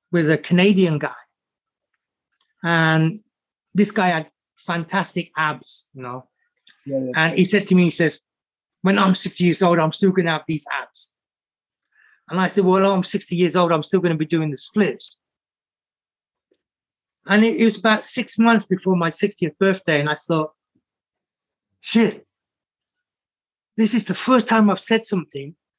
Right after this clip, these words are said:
Speaker 1: that I might not be able to do." I said, "No, I don't believe it." And I started pushing myself every day for six months. And I got the splits back. I,
Speaker 2: Yeah.
Speaker 1: and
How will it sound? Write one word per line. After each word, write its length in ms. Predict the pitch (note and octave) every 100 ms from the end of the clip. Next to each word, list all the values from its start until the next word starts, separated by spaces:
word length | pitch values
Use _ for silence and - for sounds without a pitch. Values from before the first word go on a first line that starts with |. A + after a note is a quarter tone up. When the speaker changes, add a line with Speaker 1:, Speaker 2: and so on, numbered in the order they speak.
| _ _ _ _ _ _ _ _ -
Speaker 1:
that 140 | G#3
I 40 | F#3+
might 220 | G#3 A#3+
not 200 | G#3+ F#3+
be 100 | E3+
able 160 | D#3 -
to 140 | C3+
do." 420 | - A#3+ A#3+ - _ _ _ _ _ _ _ _ _ _ _ _ _ _ _ _ _ _ _ _ D#3+
I 40 |
said, 140 | D3 F#3
"No, 280 | F#3+ - _ F3
I 40 |
don't 120 | F#3+
believe 220 | F#3 F#3 D3+
it." 160 | - _ _ _ _ _ _ _ F#3
And 100 | E3
I 60 |
started 360 | - A3+ G#3 -
pushing 320 | A#3 - G3+
myself 480 | F3 D#3+ - C#3 - _ _ _ _ _ -
every 240 | G#3 G3+
day 240 | G3 G3+ G3+
for 100 | D3+
six 280 | - F#3 F3+
months. 420 | D#3+ C#3+ _ _ _ _ _ _ _ _ _ _ _ _ _ _
And 320 | E3+ E3+ F3+ - _ _ _ -
I 80 | F3
got 240 | F#3 G3 E3+
the 40 |
splits 320 | - A3+ A3
back. 280 | - D#3 - _ _ - - - G3+
I, 140 | A3
Speaker 2:
Yeah. 140 | A3
Speaker 1:
and 180 | G3+ F#3+